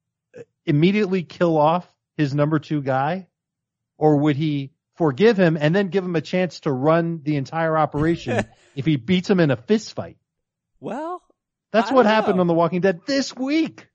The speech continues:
Speaker 2: <laughs>
Speaker 1: And it was, I, you're, if The Walking Dead is in a world where there are no cops and there's no law,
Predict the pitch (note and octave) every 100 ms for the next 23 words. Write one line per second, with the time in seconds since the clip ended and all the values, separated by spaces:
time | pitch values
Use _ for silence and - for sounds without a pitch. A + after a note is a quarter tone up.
0 | - G3 - - - - G#4+ - - F#4+
1 | - A#4+ G4 E4+ A3 A3+ B3+ B3+ B3 G#3+
2 | G#3+ A#3+ A3 D3+ _ _ _ - - G#3
3 | A3+ A#3+ A3 - - F3 - D3+ E3+ G#3
4 | A#3+ A#3 G#3 G#3 F3+ F3 E3+ D#3 G3 G3+
5 | F#3 D#3 D3+ D3+ C#3+ C#3 C3 _ _ -
6 | D3 D3+ F3+ F3 D#3+ D3 - _ _ -
7 | D#3+ F#3 - C#3 B2 C3 D#3 D#3+ C3 B2
8 | D3+ F3 F#2+ F2+